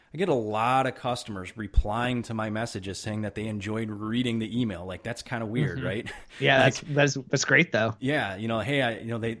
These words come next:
Speaker 1: I, they resonated with something I put in there, you know, from, like, a personal perspective. Um,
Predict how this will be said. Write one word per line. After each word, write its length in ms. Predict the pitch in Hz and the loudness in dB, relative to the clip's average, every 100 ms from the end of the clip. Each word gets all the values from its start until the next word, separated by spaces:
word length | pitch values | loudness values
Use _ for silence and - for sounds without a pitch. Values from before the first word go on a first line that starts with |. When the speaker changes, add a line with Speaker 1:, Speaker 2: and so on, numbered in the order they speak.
| - | -6
Speaker 1:
I, 120 | 113 | -6
they 260 | 110 120 107 | -4 -4 -4
resonated 800 | 101 113 123 110 104 98 98 | -2 -2 -2 -4 -4 -4 -4
with 180 | 98 95 | -6 -8
something 420 | - 113 107 104 | -4 -4 -4 -6
I 80 | 92 | -6
put 220 | - 107 | -2 0
in 140 | 101 98 | 0 -2
there, 320 | 85 76 - _ _ _ - | -4 -6 -12 _ _ _ -10
you 120 | 98 | -6
know, 140 | 90 | -6
from, 180 | - 104 | -4 -4
like, 160 | 98 98 | -4 -8
a 40 | |
personal 480 | - 107 101 113 98 | -6 -4 -4 -4 -6
perspective. 840 | - 95 - 95 - 80 62 - - _ _ _ - | -6 -8 -6 -6 -6 -12 -14 -16 -18 _ _ _ -10
Um, 400 | 92 90 90 | -6 -6 -8